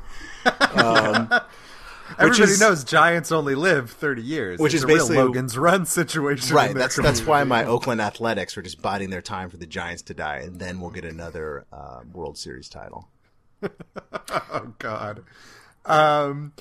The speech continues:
Speaker 2: but, but, so, th-, I mean, that seems, uh,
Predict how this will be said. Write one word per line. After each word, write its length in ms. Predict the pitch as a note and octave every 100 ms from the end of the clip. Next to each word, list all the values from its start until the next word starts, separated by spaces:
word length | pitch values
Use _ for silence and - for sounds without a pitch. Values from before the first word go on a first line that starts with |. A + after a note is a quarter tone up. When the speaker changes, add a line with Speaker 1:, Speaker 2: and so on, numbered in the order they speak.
| - -
Speaker 2:
but, 360 | G3+ G3+ E3+
but, 180 | D#3+ G3 D#3+ E3 E3 _ _ _ _ _ -
so, 240 | - G3+
th-, 200 | G3+ F3
I 100 | E3
mean, 340 | F3 G3 G3 D#3
that 460 | F3+ G#3 A3 E3+
seems, 1080 | - - F#3 F3 F3 E3+ E3 D#3 - - - _ _ _ _ - - - - -
uh, 580 | - F#2 D3+ - -